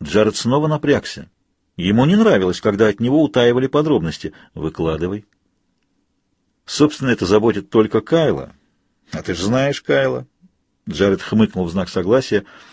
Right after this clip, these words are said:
«А у тебя чутьё на такие вещи. Так что меня интересует твоё мнение. Потому я и пришёл в запретную зону с риском для жизни, можно сказать», иронично заметил Йен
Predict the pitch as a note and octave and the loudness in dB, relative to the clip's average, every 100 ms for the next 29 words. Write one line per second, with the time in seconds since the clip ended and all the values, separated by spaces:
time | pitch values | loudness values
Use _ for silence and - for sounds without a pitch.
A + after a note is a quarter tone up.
0 | _ _ _ _ _ _ - A2 A2+ - | _ _ _ _ _ _ 0 2 4 2
1 | D3+ G3 F#3+ F#3 F3+ G3+ G3 E3+ D#3 E3+ | 4 4 4 0 0 2 2 0 0 0
2 | D3+ A2 E2+ - - _ _ _ _ _ | 0 0 -2 -8 -14 _ _ _ _ _
3 | - G#2 - B2 C#3 D3+ D3 D3+ D3 D#3 | -4 -4 0 0 2 2 2 2 2 2
4 | D3+ C#3 D#3+ D3+ G3 G3+ - - _ _ | 2 2 2 4 2 0 -4 -12 _ _
5 | _ _ - - G#2+ C3+ A2+ G2 G2 D3+ | _ _ -10 -4 -4 -2 -2 -2 -2 -2
6 | D#3+ D3+ B2 A2+ C3+ D3 C3+ A2+ G2 B2+ | -2 -4 -4 0 2 2 2 2 2 2
7 | C3+ G#2+ - A#2 - G#2 G2 G2+ F#2+ E3+ | 2 0 -2 -4 -2 -4 0 0 2 2
8 | D#3 E3 D#3+ D3 - D3+ D3+ D3+ - - | 0 -2 -2 -2 0 2 2 0 -8 -20
9 | - - G#2+ B2 A#2 A2+ A2+ A2+ G#2+ G#2+ | -14 -2 0 0 -2 0 2 2 2 2
10 | A2+ C3+ | 2 -2